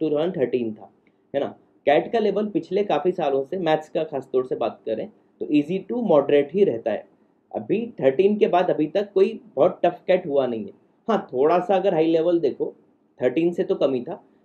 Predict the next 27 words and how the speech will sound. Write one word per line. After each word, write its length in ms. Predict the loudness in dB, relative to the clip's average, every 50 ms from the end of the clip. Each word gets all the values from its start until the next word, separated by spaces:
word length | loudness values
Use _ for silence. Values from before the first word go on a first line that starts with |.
| _ -6
लेकिन 240 | -4 -2 -2 -2 0
cat 240 | 2 2 0 0 0
two 100 | -2 0
thousand 200 | 0 0 0 2
eighteen 400 | 0 2 2 0 0 -2 -4 -6 -10 _ _ _ _ _ _ _ -2
का 80 | 0 0
maths 240 | 2 0 -2 -2 -6 _ 0
थोड़ा 220 | 2 2 2 2
सा 140 | 2 0 -2
ठीक 200 | -4 -4 -6 -8 -10 _ -16
था, 120 | -16 -16 _ _ _ _ _ _ _ _ _ _ _ _ _ _ _ _ _ _ _ _ _ _ _ _ _ _ -8
है 80 | -8 -6
ना, 120 | -6 -4
लेकिन 320 | -2 0 0 0 -2 -4 -4
थर्टीन 360 | -2 -2 -2 -2 -2 -4 -2
से 140 | 0 2 2
easy 280 | 2 2 0 -4 -6
ही 140 | -4 -6 -6
था। 200 | -8 -12 -14 -16 _ _ _ _ _ _ _ _ _ _ _ _ _ _ _ _ -4
ये 160 | 0 0 2
बात 240 | 2 2 0 0 -4
बोलनी 380 | -8 -4 0 0 2 2 0 0
चाहिए 180 | 0 -2 -2 -2
कि 80 | -4
सिक्सटीन, 380 | -6 -8 -8 -8 -4 -4 -2 -2
सेवनटीन, 520 | 0 0 2 2 0 0 0 0 0 0
एट, 160 | 0 -4 -6